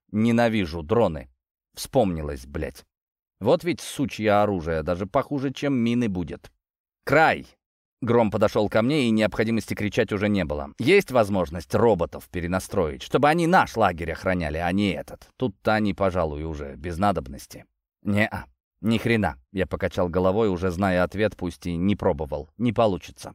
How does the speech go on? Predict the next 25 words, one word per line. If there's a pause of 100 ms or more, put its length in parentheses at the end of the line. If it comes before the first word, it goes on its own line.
(140)
Роботы
управляются
с
ядра
искусственного
интеллекта,
а
его
мы
не
перенесем.
Да
и,
если
честно,
не
доверяю
я
этим
штукам.
Мало
ли
чего
там
замкнет.